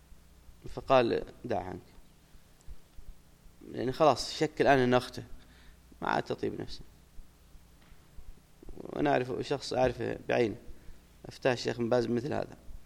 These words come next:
وهو نفس الشخص مثل هذا، مثل الرجل، قطع مشوار طويل يسأل عن زوجته بعد ما جاء له أولاد منها، وجت امرأة قالت: "الظاهر إني أرضعتك أنت وياه". متأكدة؟ قالت: "والله ما أدري، الظاهر".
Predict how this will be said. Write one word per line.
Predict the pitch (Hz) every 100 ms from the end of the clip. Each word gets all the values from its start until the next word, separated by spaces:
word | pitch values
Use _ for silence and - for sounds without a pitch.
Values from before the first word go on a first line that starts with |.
| - -
وهو | 151
نفس | 165 160 -
الشخص | - 127 -
مثل | 139 127
هذا، | 101 92 -
مثل | 131
الرجل، | 127 117 - - - - - - -
قطع | - 139 127
مشوار | 127 143 135
طويل | 123 123 135 131 127 - - - - - - - - -
يسأل | 127 - 120
عن | 117 117 107 - - - - - - - - -
زوجته | 104 117 123 123 160 139 -
بعد | 123 123
ما | 127
جاء | 123 123
له |
أولاد | 120 120 101
منها، | 104 120 - - - - - - - - - -
وجت | - 143 143
امرأة | 123 135 135
قالت: | 127 117 -
"الظاهر | 107 113
إني | 110 110
أرضعتك | 110 107 -
أنت | 107 107
وياه". | 101 95 - - - - - - -
متأكدة؟ | - 143 139 - 127 110
قالت: | 127
"والله | - - 120
ما | 120
أدري، | - -
الظاهر". | 131 120 - -